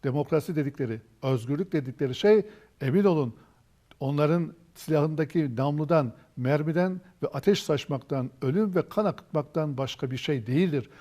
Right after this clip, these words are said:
Onların özgürlükten ve barıştan anladıkları tek şey budur. Onlar ancak gücü gördükleri yerde diz çöker,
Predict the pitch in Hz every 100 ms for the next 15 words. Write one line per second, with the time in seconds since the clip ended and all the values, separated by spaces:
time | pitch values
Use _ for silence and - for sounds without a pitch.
0 | - _ 143 151 156 170 160 127 147 143
1 | - 185 160 135 131 - 143 135 131 127
2 | - 135 117 202 - - 160 113 180 143
3 | - - - - _ - 135 196 190 170
4 | 165 185 185 - - 120 147 196 160 156
5 | 143 - 175 196 160 139 120 131 - 170
6 | - 170 180 180